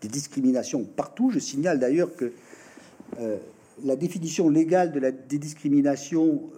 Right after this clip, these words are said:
en, en deux mille, c'était quatre critères de discrimination qu'on pouvait faire valoir devant la justice, qui étaient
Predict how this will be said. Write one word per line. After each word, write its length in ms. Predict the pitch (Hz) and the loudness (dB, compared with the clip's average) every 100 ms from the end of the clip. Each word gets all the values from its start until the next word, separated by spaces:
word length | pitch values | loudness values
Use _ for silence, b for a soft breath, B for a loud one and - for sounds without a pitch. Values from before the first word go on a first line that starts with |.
| 127 | -6
en, 400 | 117 113 107 98 - | -4 -4 -6 -8 -10
en 260 | 110 113 107 | -6 -4 -2
deux 160 | 113 147 | 0 2
mille, 340 | 160 170 139 | 2 0 -2
c'était 480 | - 131 - - 127 - | -8 -14 -8 -4 -4 -4
quatre 340 | - 185 175 - | -2 -2 -2 -10
critères 320 | - 143 156 | -10 -4 -2
de 100 | 135 | -2
discrimination 800 | 120 127 - 120 117 117 - 262 | -4 -6 -4 -2 -2 -4 -2 -2
qu'on 180 | 285 151 | -2 -6
pouvait 280 | 123 117 113 | -4 -4 -4
faire 320 | - 123 110 | -2 -2 -2
valoir 420 | 107 123 123 135 | -2 0 2 0
devant 180 | 110 104 | -2 -6
la 120 | 104 | -6
justice, 460 | 101 107 - 214 - | -6 -10 -6 -6 -6
qui 120 | - | -6
étaient 300 | 107 123 127 | -4 -2 -2